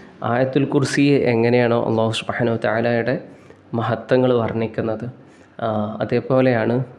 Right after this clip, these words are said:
ആയത്തുൽ ഹിർസ് ഹബീബ റസൂൽ കരീം സ്വല്ലല്ലാഹു അലൈഹി വസല്ലമ തങ്ങളെ, ആ, പ്രകീർത്തിക്കുന്നത്. ഓക്കെ, അപ്പോൾ വളരെ മഹത്തായിട്ടുള്ളൊരു ആയത്തുകളാണ്. ഒരുപാട് ഫായിദകൾ അല്ലാഹു സുബ്ഹാനഹു വ തആലയുടെ ആരിഫ്യങ്ങൾ ഈ ആയത്തുകളെ കുറിച്ചിട്ട്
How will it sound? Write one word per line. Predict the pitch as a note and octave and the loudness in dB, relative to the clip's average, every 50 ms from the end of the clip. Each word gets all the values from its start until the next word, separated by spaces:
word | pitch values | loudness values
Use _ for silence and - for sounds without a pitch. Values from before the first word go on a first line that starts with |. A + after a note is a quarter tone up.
| - A#2 - | -8 -6 -4
ആയത്തുൽ | - A2+ A2+ A2+ A2+ - C3 A#2 | -2 -2 -2 -2 -2 -4 -4 -4
ഹിർസ് | A#2 - - - A#2 B2 A2+ - - - B2+ A#2+ - - - - - - - - - - | -4 -6 -6 -6 -4 -4 -4 -4 -2 -2 -2 -2 -4 -10 -18 -20 -20 -20 -20 -18 -10 -4
ഹബീബ | - B2 C3 C3 C3+ C3 C3+ | -2 2 4 4 4 4 4
റസൂൽ | B2+ B2+ B2 - - A#2+ A#2 | 2 2 2 0 0 0 0
കരീം | A#2+ B2 A#2+ A#2 A2+ | 2 2 2 2 2
സ്വല്ലല്ലാഹു | - - A2+ A2+ A2+ A2+ A2 G#2+ - A#2 | 0 0 0 0 2 0 0 0 0 0
അലൈഹി | A2+ A2 A2+ A2 | 0 2 0 0
വസല്ലമ | A2 A2 G#2+ - A2+ A2 A2 A2 A2 | 0 -2 -2 -2 -2 -2 0 -2 -2
തങ്ങളെ, | G#2+ A#2 A2+ A2+ A#2 B2 A#2+ C3+ - - - - - - - - - - - | -2 -4 -4 -2 -2 -2 -2 -2 -4 -6 -10 -20 -20 -20 -20 -20 -18 -10 -8
ആ, | - - - | -8 -4 -2
പ്രകീർത്തിക്കുന്നത്. | B2 A#2+ - C3 B2 A#2 - - A#2 - B2+ G#2+ G#2+ G#2+ G#2+ - - - - - - - - - - | -2 0 2 2 0 0 0 -2 -4 -2 0 0 0 -2 -2 -6 -10 -14 -20 -20 -20 -20 -14 -10 -8
ഓക്കെ, | G#2+ G#2+ - A2 G#2 - - - - - - | -8 -6 -6 -8 -8 -8 -14 -18 -20 -20 -10
അപ്പോൾ | - B2 A#2 | -4 -2 0
വളരെ | G#2+ G#2 G#2 A2+ B2+ C#3+ | 0 0 0 2 2 2
മഹത്തായിട്ടുള്ളൊരു | D3+ C#3+ B2+ A#2+ A#2+ - - - C#3+ C3+ B2+ B2 - B2 B2 B2+ B2 B2 A#2 A#2 | 2 4 2 2 0 -2 0 0 2 2 2 2 2 2 2 2 4 4 2 2
ആയത്തുകളാണ്. | A2 A2 G#2+ G#2+ G#2+ - A#2+ A2 A2+ A2+ G#2+ G#2+ A2+ A#2+ | 2 0 0 0 -2 0 0 0 0 0 0 -2 -2 -2
ഒരുപാട് | - B2 - G#2 - A#2 B2 C3 C#3 C#3+ | -2 -4 -4 -4 -2 -2 0 0 0 0
ഫായിദകൾ | - - B2 A#2 A#2+ A#2+ A#2 B2+ A#2 A2+ A#2+ A#2 - - - - - - - - - - | 0 0 0 2 2 2 2 2 2 2 2 0 0 -2 -6 -12 -16 -18 -18 -14 -6 0
അല്ലാഹു | A#2+ A#2 A#2 A2+ | 2 2 2 2
സുബ്ഹാനഹു | - - - G#2 A2+ A#2 A2+ G#2 | 0 -2 -2 -2 0 0 0 0
വ | |
തആലയുടെ | - A#2 A2+ A#2 A#2 G#2 A2+ | 0 0 0 2 2 2 2
ആരിഫ്യങ്ങൾ | A2 A2 A2+ A2+ - - B2 A2+ A2+ A2+ A2+ B2+ - - | 2 2 0 0 0 0 0 0 2 2 2 2 2 2
ഈ | B2 B2 B2 | 2 2 2
ആയത്തുകളെ | A2+ A2 A2 A2 - B2 A#2+ B2+ A#2 A2 | 2 2 0 -2 0 0 0 2 2 0
കുറിച്ചിട്ട് | A2+ A2+ A#2+ - - A#2+ B2 | 0 -2 -4 -4 -6 -4 -4